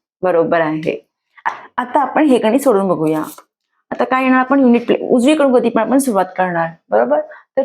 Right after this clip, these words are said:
चार वजा नऊ किती येणार? येणारच नाहीत, कारण चार ही लहान आहे. लहान संख्येतून मोठी संख्या वजा होणार का? नाही होणार. मग काय करणार आपण? पुन्हा उसनिवारी. आता ह्या सात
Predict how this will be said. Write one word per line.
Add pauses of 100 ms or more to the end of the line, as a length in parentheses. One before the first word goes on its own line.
(140)
चार
वजा
नऊ
किती
येणार? (380)
येणारच
नाहीत,
कारण
चार
ही
लहान
आहे.
लहान
संख्येतून
मोठी
संख्या
वजा
होणार
का? (140)
नाही
होणार. (480)
मग
काय
करणार
आपण?
पुन्हा (320)
उसनिवारी. (380)
आता
ह्या (180)
सात